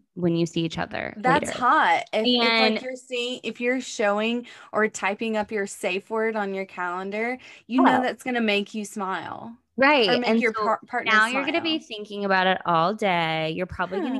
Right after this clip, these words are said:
Speaker 1: get
Speaker 2: Yeah.
Speaker 1: ready for it, right? You're probably gonna take a shower and, like, just wanna feel sexy, you know? Um, and it actually ends up being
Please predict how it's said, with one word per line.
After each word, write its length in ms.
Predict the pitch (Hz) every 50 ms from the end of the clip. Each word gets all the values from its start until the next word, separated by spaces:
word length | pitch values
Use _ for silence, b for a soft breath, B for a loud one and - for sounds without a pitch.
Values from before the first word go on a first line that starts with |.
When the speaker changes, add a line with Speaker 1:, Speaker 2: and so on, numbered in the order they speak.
| 196 185
Speaker 1:
get 100 | - 185
Speaker 2:
Yeah. 60 | - _ -
Speaker 1:
ready 380 | 214 202 196 190 196 196 196
for 420 | 196 - - 208 196 185 185 185 185
it, 240 | 185 180 185 180 - 180
right? 360 | 180 185 175 170 170 185 190
You're 160 | 190 190 190 190
probably 260 | - 202 190 190 208
gonna 240 | 214 220 220 226 220 b b b b b b b b - -
take 200 | 240 220 202 -
a 140 | - - 220
shower 640 | - - - 285 262 247 247 247 247 247 240 233 233
and, 140 | 226 233
like, 220 | 220 196 190 180 - b b b b b -
just 160 | 226 226 226
wanna 240 | 214 214 202 202 220
feel 220 | 220 - 247 247 240
sexy, 840 | - - 226 208 214 - - - - 220 208 208 202 202 202 208 B B B B B B
you 140 | - 202 202
know? 360 | 196 185 180 180 180 185 185 - -
Um, 680 | 196 202 196 190 185 185 180 175 180 180 180 175 - _
and 100 | - 220
it 40 | - - 214
actually 320 | 262 262 247 - 339 339 - 190
ends 220 | 202 214 226 214
up 220 | 214 202 190 180 170
being 580 | 190 185 190 190 190 185 185 180 180 175 175